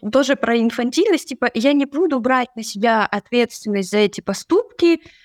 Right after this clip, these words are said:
я просто потом скажу, что я сделала это ради своего внутреннего ребенка. Э, я сделала это в легкости. Мне главное быть в легкости. Ну, как бы,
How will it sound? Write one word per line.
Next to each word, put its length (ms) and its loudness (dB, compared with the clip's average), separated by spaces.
я 160 4
просто 320 -2
потом 240 -2
скажу, 340 -2
что 160 -4
я 180 2
сделала 420 2
это 260 0
ради 220 0
своего 400 -2
внутреннего 500 -2
ребенка. 640 -4
Э, 80 -6
я 340 2
сделала 460 2
это 420 0
в 140 -2
легкости. 760 -4
Мне 220 0
главное 420 2
быть 240 0
в 60 0
легкости. 760 -2
Ну, 220 -2
как 320 -4
бы, 260 2